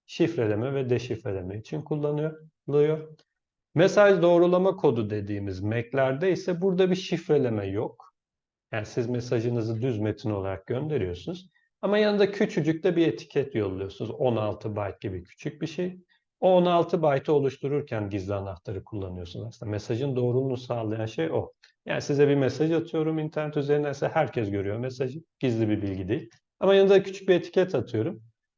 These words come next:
Siz mesajı aldığınızda gizli anahtar sizde de var. Siz de aynı etiketi hesaplıyorsunuz ve et-, sizin hesapladığınızda benim yolladığım etiket aynı çıkıyorsa diyorsunuz ki, "Ya tamam, yolda kimse mesajı bozmamış."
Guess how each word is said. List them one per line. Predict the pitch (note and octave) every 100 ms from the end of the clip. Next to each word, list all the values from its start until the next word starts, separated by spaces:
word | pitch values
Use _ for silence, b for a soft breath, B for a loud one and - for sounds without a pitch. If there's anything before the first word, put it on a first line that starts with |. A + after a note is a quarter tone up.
| _
Siz | G3+ F#3
mesajı | F#3 F#3 F3+ G3 F#3+ - -
aldığınızda | D#3+ E3+ D#3+ C#3+ A#2+ D#3
gizli | D3+ C#3+ D#3
anahtar | D#3 D3+ D#3+ D#3
sizde | D3 C#3+ C#3 E3+
de | B2+
var. | G#2 -
Siz | - - G#3+
de | G3+
aynı | D3+ C3
etiketi | A2+ B2+ B2 B2 B2
hesaplıyorsunuz | A2 G#2 A2 G2 A2 A2 F3+ E3+
ve | C#3+
et-, | C3+ - -
sizin | - C3 G3
hesapladığınızda | F3 D#3 C#3 C3+ A#2+ B2 A2+ A2+
benim | A#2+ D3
yolladığım | D3 C3 B2+ B2+
etiket | B2 B2 - C3
aynı | C3 B2+ B2
çıkıyorsa | - - F3+ - E3+
diyorsunuz | F3+ F#3 F#3+
ki, | F#3+
"Ya | F#3 D#3+
tamam, | C3 B2+
yolda | B2 C#3 C3+ D3+ D3
kimse | - C#3+ D3+
mesajı | C#3 B2+ C3+ B2 A#2+
bozmamış." | A#2+ G2+ F#2+ E2+ - -